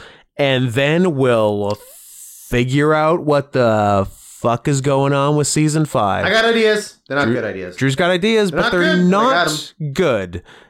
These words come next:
Speaker 1: And
Speaker 2: I'm
Speaker 1: Andy,
Speaker 2: allowed, I'm allowed to have bad ideas. Shut your fucking mouth.
Speaker 1: I mean, it hasn't stopped you thus far in life, so I, I would never, I would never tell you to, uh, stop dancing with who brung you.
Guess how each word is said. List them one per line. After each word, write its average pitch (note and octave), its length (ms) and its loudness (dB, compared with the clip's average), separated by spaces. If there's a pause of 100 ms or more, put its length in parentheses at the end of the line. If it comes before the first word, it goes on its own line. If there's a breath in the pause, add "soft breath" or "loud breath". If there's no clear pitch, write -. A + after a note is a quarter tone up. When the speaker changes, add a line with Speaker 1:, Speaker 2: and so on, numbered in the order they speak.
(160 loud breath)
Speaker 1:
And B2 380 0
Speaker 2:
I'm D3 60 0
Speaker 1:
Andy, E3+ 300 0
Speaker 2:
allowed, D3+ 80 -2
I'm E3+ 160 -6
allowed D4 140 0
to G3+ 120 0
have B2+ 140 -6
bad B2+ 240 -4
ideas. A2 580 -8
Shut G#3 160 -14
your G#3 120 -12
fucking A#3 260 -8
mouth. A#3 400 -8 (240)
Speaker 1:
I A2+ 100 -2
mean, A#2 260 2
it A2+ 200 0
hasn't A#2+ 400 0 (240)
stopped - 340 -2
you G#2+ 60 -4
thus C3+ 160 -2
far E2+ 180 -2
in E2+ 60 -4
life, F2+ 200 -2
so A2 140 -2
I, F#2 240 -2 (100)
I G2+ 60 0
would F#2+ 220 -2
never, G2 460 -2 (420 loud breath)
I - 100 -2
would C3 140 2
never F3 180 0
tell E3 220 -2
you D#3+ 140 0
to, C3 340 0
uh, G#2+ 180 2
stop B2+ 320 -4
dancing C3+ 380 0
with B2 160 0
who B2+ 160 2
brung G#2+ 320 0
you. E2+ 160 -6